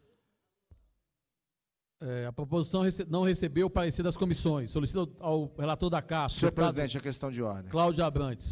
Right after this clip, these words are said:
Speaker 2: Senhor presidente, é, nós estamos fazendo alguns ajustes ainda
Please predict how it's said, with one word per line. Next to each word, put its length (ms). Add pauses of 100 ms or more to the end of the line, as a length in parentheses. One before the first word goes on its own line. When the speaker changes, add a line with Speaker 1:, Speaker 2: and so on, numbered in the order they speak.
Speaker 2:
Senhor 140
presidente, 680
é, 560 (340)
nós 140
estamos 180
fazendo 260
alguns 280
ajustes 680
ainda 500